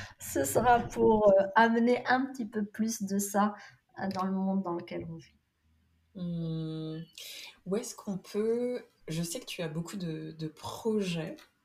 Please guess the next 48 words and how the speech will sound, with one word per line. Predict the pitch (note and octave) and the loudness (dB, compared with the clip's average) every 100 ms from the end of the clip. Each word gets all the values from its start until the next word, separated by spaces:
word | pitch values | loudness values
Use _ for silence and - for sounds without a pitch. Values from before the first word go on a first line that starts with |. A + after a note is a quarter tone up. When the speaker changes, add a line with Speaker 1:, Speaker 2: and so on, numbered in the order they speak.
| _ - | _ -10
Speaker 2:
euh, | E3 D#3 | -8 -8
qui | D#3 E3+ | -10 -8
sont | - D#4+ | -8 -4
en | C4+ F3+ | -2 -2
cours. | - F3+ F#3+ | -4 -10 -6
Je | D#3+ | -6
sais | - | -6
pas | F#3+ G#3 | -4 -4
si | G#3+ | -4
on | G#3+ | -4
peut | F3+ | -4
en | E3 | -4
dévoiler, | D#3+ D#3 D#3+ D#3 E3 F3+ | -4 -4 -2 -2 0 -2
en | D#3+ | -4
tout | - | -8
cas | E3 | -12
quelques-uns, | D#3+ D#3 D#3 D#3 F#3 | -10 -10 -8 -8 -6
mais | F3 C#3+ | -8 -8
je | D#3+ | -8
sais | E3 | -8
qu'il | F#3+ | -6
y | D#3+ | -8
a | |
beaucoup | D#3+ D#3+ | -8 -12
de | F3 | -12
choses | F#3+ F#3+ | -10 -10
qui | E3 | -12
sont, | - D#3+ | -10 -8
en | D#3 | -8
tout | - | -10
cas, | E3 E3 | -12 -10
sur, | - D#3+ | -10 -10
euh, | C#3+ D3 - - - - | -12 -16 -18 -16 -16 -14
qui | - | -6
se | A3+ | -6
préparent. | A3+ E3+ - C3 G#3 _ - - _ - | -4 -8 -8 -10 -12 _ -20 -20 _ -6
Euh, | D3+ D3 | -6 -4
où | F#3+ | -4
est-ce | - | -6
qu'on | - E3+ | -6 -8
peut | D#3+ G3 G#3+ G#3+ - | -6 -4 -2 -4 -6
te | F#3 | -4
suivre | F3 - G3 G3+ F3+ - | -4 -2 -4 -6 -12 -12
pour | E3 | -12
voir | D#3+ D#3 E3+ F3 F3 | -10 -6 -4 -4 -4
naître, | F3 F#3+ F#3+ - E3 | -4 -6 -8 -12 -10
euh, | D#3 | -10
ces, | - E3+ D3+ D3 | -8 -8 -8 -10